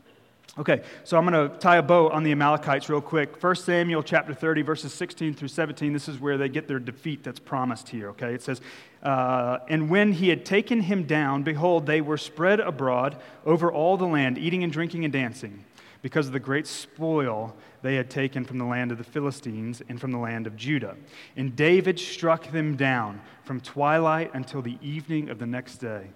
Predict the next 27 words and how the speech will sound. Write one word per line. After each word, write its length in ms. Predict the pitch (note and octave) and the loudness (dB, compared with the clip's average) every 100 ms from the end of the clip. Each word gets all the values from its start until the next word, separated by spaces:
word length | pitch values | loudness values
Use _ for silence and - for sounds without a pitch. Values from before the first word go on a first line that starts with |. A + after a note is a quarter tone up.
| - _ | -20 _
And 80 | A#2 | -4
not 140 | C3 D3 | -2 0
a 40 | |
man 320 | C#3+ D3+ F3 | 0 2 2
of 80 | F3 | 0
them 180 | C3+ B2 | -2 -4
escaped, 460 | - - B2+ A2 | -8 -8 -8 -8
except 300 | A#2+ - C#3+ - | -10 -6 -6 -6
four 240 | D#3 E3 | -6 -4
hundred 260 | E3 D3 C3+ | -4 -4 -2
young 220 | C3+ C3 | -2 -2
men 220 | B2+ B2+ | -2 -4
who 100 | A#2+ | -4
mounted 480 | A#2+ B2 C3 C3+ - | -2 -2 -4 -8 -10
camels 500 | B2 A#2 A2+ A2 - - - _ | -8 -6 -8 -12 -16 -20 -20 _
and 120 | A2 G#2 | -18 -16
fled." 400 | - G#2 F#2 F2 _ _ _ _ - - _ _ - _ _ - | -12 -10 -12 -18 _ _ _ _ -20 -20 _ _ -20 _ _ -4
David, 460 | C#3+ E3 C3+ B2 A#2+ | 2 2 2 -2 -2
verse 200 | C#3+ C#3+ | -4 -4
eighteen, 580 | C#3+ C#3 C#3 A2+ A#2+ B2 - _ _ _ | -8 -4 -6 -4 -8 -12 -20 _ _ _
recovered 600 | C3 D3+ - D#3 D3 D3 D3+ - | -2 -2 2 2 2 -2 -4 -6
all 640 | D3 E3+ F3 C3+ G2+ - - - - - _ _ - | 0 4 4 4 -2 -12 -18 -20 -20 -20 _ _ -10
that 140 | B2+ | -6
the 100 | C3 | -4
Amalekites 680 | A#2+ A#2+ A#2+ A#2 A2 G#2 - | -2 0 0 -2 -6 -8 -10
had 120 | A2 | -14
taken, 460 | - G#2+ G#2 A2 | -12 -12 -12 -16